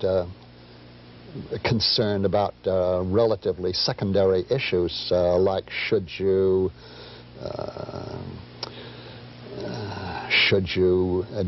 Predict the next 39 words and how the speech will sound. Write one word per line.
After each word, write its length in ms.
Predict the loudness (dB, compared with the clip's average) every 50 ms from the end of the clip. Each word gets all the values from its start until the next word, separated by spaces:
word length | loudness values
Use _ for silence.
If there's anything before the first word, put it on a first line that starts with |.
| 0 2
decrease 480 | 2 0 0 0 2 2 2 2 0 0
the 80 | -2 0
budget 420 | 2 2 2 2 2 2 2 2
or 120 | 2 2
should 260 | 0 -2 -4 -6 -4 -2
you 260 | 0 0 2 0 0
increase, 640 | 0 0 0 0 0 0 0 0 0 -2 -2 0 2
uh, 140 | 2 4 4
the 100 | 2 2
budget 380 | 2 2 0 0 -2 -4 -6
and 100 | -6 -4
things 220 | -2 -2 -2 0 0
like 180 | 0 0 2
that. 200 | 2 0 0 0
My 220 | 0 0 2 2 2
feeling 420 | 0 0 0 0 0 0 -2 -2 -4
is, 180 | -4 -4 -4
of 100 | -6 -8
course, 320 | -2 0 2 2 2 2 -2
that 140 | -4 -4 -2 0
the, 200 | 2 2 2 0 -2 -8 -18 -18 -18 -18 -18 -18 -18 -20 -18 -8 -2
uh, 220 | 0 2 2 4 4
the 100 | 2 0
very 440 | 0 0 0 0 2 2 2 0 -2 -4 -2
fundamental 540 | -2 -2 0 0 0 0 0 -2 -2 -4 -8
changes 500 | -6 -6 -4 -4 -4 -2 -2 -2 -2 -2
have 100 | 0 0
got 220 | 0 0 -2 -4
to 80 | -8 -8
be 140 | -6 -4
made, 320 | -4 -2 -4 -2 -4 -4 -2
that 80 | -2 0
we've 140 | 0 2 2
got 200 | 2 0 0 -2
to 80 | -4
have 160 | -4 -2 0
a 60 | 2 2
less 320 | 2 4 2 2 0 -4
competitive, 800 | -6 -8 -8 -8 -6 -6 -2 -2 -2 -2 -2 -2 -2 -2 -2 -4